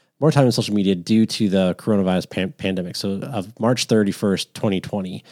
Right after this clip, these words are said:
the number one thing people are doing at fifty-eight percent, fifty-eight and a half percent is watching videos on free streaming services like YouTube. The second one is watching subscription services like Netflix and H B O Now. That's fifty-one percent.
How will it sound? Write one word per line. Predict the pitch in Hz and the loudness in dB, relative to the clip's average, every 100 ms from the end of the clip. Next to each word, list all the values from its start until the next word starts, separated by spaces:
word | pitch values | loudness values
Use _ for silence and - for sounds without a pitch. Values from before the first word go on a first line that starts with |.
| _ _ _ | _ _ _
the | - | 0
number | 107 135 | 4 6
one | 131 123 | 8 6
thing | 120 113 | 4 2
people | 120 110 | 2 2
are | 101 | 2
doing | 101 101 | 4 2
at | 92 | 2
fifty-eight | - 127 120 127 117 | -2 -4 0 0 0
percent, | 104 - 101 98 | -4 -2 0 -2
fifty-eight | - - 113 98 | -4 -2 -2 -2
and | 92 | -2
a | |
half | 95 | -2
percent | - - 95 90 | -4 -4 -4 -2
is | 101 | 0
watching | 113 120 101 | 0 0 2
videos | 101 101 98 95 92 | 2 4 4 2 0
on | 90 90 | -4 -2
free | 113 | 0
streaming | 110 110 101 | 0 0 0
services | - 98 95 - 92 95 - - | 0 0 0 0 0 0 -2 -6
like | 95 87 | -8 -6
YouTube. | - 101 104 95 90 - _ _ _ _ | -4 -2 0 0 -2 -8 _ _ _ _
The | - | -2
second | 123 123 123 | 0 2 2
one | 110 107 101 98 - _ - | 4 4 2 0 -8 _ -12
is | 87 | -2
watching | 101 107 113 | -2 0 -2
subscription | 113 - 151 - 120 | -4 0 2 2 2
services | 127 113 113 113 107 104 95 - _ _ _ | 4 4 2 2 4 4 0 -4 _ _ _
like | 87 | -8
Netflix | 90 98 110 107 | -4 -4 -4 -4
and | 92 | -4
H | 92 - | -6 -4
B | 92 | -4
O | 87 | -2
Now. | 113 117 117 | 0 2 2
That's | 98 - | 0 -4
fifty-one | - - 98 107 | -6 -4 -4 -4
percent. | 104 - 98 92 | -4 -2 -2 -4